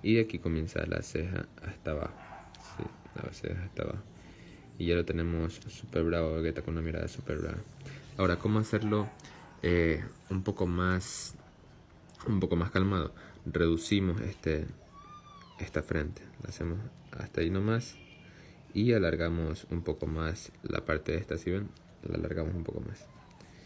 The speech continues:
Y, y hacemos lo mismo, lo mismo, lo mismo, lo mismo. Orejas,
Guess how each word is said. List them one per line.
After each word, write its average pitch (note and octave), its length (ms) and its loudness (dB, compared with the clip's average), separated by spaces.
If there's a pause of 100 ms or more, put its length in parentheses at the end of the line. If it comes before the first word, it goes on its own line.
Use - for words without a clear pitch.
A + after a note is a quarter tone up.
(440)
Y, F#2+ 360 -2
y D#2+ 40 4
hacemos E2 300 -2
lo E2 140 2
mismo, E2 260 0 (260)
lo - 100 -6
mismo, E2+ 420 -4
lo E2 100 -4
mismo, E2+ 380 -2
lo D#2+ 100 -4
mismo. F2 400 -4 (1080)
Orejas, F#2 760 0